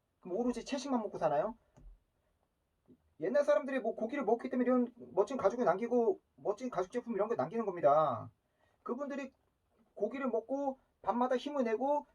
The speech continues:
자식들을 낳고 이렇게 우리 후손들이, 뭔 말인지 알죠? 또 우리도 이렇게 고기를 먹고 아기를 낳고 인류가 이렇게 번창을 하는 겁니다. 단백질의 근원 고기입니다. 고기. 그럼 고기. 자, 인류가 고기를 안 먹고 산다?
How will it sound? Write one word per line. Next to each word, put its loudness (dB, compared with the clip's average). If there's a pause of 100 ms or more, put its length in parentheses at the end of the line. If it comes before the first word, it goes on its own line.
자식들을 -4
낳고 2 (1400)
이렇게 2
우리 0
후손들이, 0 (520)
뭔 2
말인지 4
알죠? 4 (400)
또 -2
우리도 0
이렇게 0
고기를 2
먹고 6
아기를 2
낳고 2 (200)
인류가 2
이렇게 2
번창을 4
하는 4
겁니다. 8
단백질의 2
근원 6
고기입니다. 2
고기. -2 (340)
그럼 0
고기. 0 (2250)
자, 6
인류가 4
고기를 2
안 8
먹고 2
산다? 4